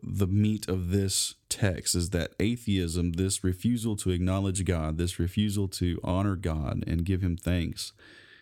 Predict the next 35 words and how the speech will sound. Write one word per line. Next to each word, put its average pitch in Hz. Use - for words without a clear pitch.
is 92
born 104
from 90
arrogance 92
and 85
foolishness. -
Because 101
as 101
he's 98
already 123
laid 107
down, 95
the 95
premise 143
that -
all 107
people 104
are 95
without 92
excuse 104
because 101
of 95
the 90
sufficient 92
evidence 92
of 87
God's 82
existence 104
and 82
power, 110
all 113
of 104
it's 92
clearly 98
seen, 104